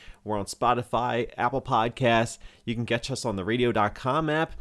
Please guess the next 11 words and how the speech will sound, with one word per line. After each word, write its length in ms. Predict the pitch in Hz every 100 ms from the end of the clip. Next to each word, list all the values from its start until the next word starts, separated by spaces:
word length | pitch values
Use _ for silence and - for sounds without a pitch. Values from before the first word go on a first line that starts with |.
| - -
You 120 | 120
can 160 | 120 117
listen 240 | 113 117
to 100 | 113
us 140 | 107
on 80 | 107
iHeartRadio. 760 | 92 127 127 120 117 139 143 120
There's 220 | 135 104
really 260 | 123 151
no 220 | 120 113 139
shortage 500 | - 139 139 101